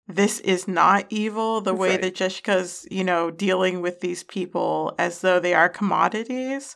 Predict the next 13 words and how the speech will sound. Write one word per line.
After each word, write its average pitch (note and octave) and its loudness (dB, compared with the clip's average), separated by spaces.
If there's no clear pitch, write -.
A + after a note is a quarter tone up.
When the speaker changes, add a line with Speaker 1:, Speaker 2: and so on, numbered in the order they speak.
Speaker 2:
Yeah. - 0
Speaker 1:
But G#3 8
Speaker 2:
It A#3 8
just A#3+ -4
would C#4 10
have C4+ 8
been A3 8
nice F#3+ 2
if G3+ 0
it F#3 0
was F#3 -2
like, F3+ 0
"Wow, E3+ -2